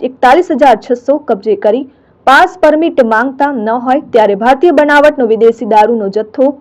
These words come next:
સાજિદભાઈ ઇકોવાળો રહેવાસી અતંગરાયવાળાએ આપ્યો હોવાનું જણાવ્યું હતું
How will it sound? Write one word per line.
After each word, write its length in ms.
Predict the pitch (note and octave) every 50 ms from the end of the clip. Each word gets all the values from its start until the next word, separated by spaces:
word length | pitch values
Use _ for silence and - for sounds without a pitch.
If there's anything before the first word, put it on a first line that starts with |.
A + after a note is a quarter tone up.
| _ _ _ _ _ _ _ _ _ -
સાજિદભાઈ 680 | D4 C#4+ D#4 D#4 G4 - B3 C4+ D4 D4+ D#4 D#4 D4
ઇકોવાળો 560 | C4+ C4+ C#4+ C#4+ B3+ B3 A#3+ A#3+ A#3+ C4 C#4
રહેવાસી 560 | B3 A#3 A3 G#3+ A#3+ A#3 A#3+ A#3+ - A#3 B3 C#4+ C4+ - _ _ _ _ _ -
અતંગરાયવાળાએ 920 | - C4+ C4 - F4+ E4+ D4+ D4 C4+ C4 C#4+ C4+ A#3 A3 A3 A3 G#3+ G#3
આપ્યો 320 | G3 G3+ G#3+ - - D4 C#4+
હોવાનું 480 | C#4+ C#4 C4+ C4+ C4+ C4 B3 C4+ C#4
જણાવ્યું 480 | A#3+ C#4 C#4+ C4+ A#3 F#3 E3+ F#3 F#3 F#3
હતું 200 | - - G3 -